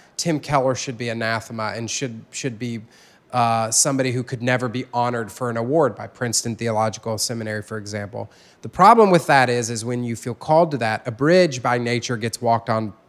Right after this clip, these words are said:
from both sides. And I feel like that happens a lot. And people on the right think that I'm too far to the left, and people on the left think I'm too far to the right.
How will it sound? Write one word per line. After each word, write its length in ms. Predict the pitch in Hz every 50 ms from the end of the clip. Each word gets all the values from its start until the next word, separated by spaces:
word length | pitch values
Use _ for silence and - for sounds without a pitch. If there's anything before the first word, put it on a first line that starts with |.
| _
from 180 | - 110 110 104
both 200 | 98 107 104 -
sides. 460 | - - - - - 87 - - - - - - - - - - -
And 140 | - 127 131
I 80 | 127
feel 160 | 120 - 147 139
like 180 | 131 127 - -
that 120 | 117 113
happens 540 | 107 113 113 110 - 117 110 107 104 - - -
a 40 | -
lot. 400 | 107 107 107 101 101 101 98 - -
And 300 | - 120 117 113 107 -
people 340 | - - - 147 - 165 156
on 120 | 156 143 135
the 60 | 127
right 400 | 120 131 139 143 151 170 180 165
think 300 | - - - 147 139 -
that 140 | 139 127 123
I'm 120 | 120 117
too 140 | - - 113
far 220 | - - 107 107
to 40 | 107
the 60 | 110
left, 320 | 120 165 214 220 180 - -
and 80 | 107 -
people 180 | 110 107 110
on 60 | 110
the 60 | 110 107
left 300 | 117 156 165 160 - -
think 120 | 131 117 117
I'm 80 | 110 104
too 140 | - 120 107
far 160 | - 110 107
to 60 | 107
the 60 | 104
right. 380 | 110 135 151 156 151 143 -